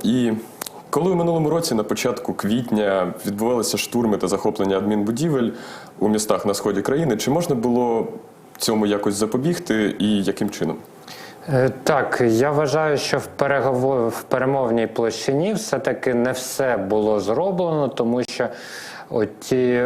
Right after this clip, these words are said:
Speaker 2: вимоги, які тоді ставили стосовно більшої автономії, стосовно федералізації,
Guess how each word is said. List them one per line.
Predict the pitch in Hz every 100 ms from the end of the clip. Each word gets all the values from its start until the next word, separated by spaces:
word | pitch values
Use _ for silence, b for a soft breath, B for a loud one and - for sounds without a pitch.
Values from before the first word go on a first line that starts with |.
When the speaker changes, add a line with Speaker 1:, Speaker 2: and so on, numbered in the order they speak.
| 117
Speaker 2:
вимоги, | 98 113 139 123 110 92 104
які | 104 104 101 - 110
тоді | 107 - 110 98 107 104
ставили | - - 175 185 180 170 147
стосовно | - 117 - 117 110 110
більшої | 101 113 104 - 107
автономії, | 101 - 113 147 196 190 160 139
стосовно | - 113 - 107 104 101
федералізації, | - 104 104 101 104 147 190 185 - 131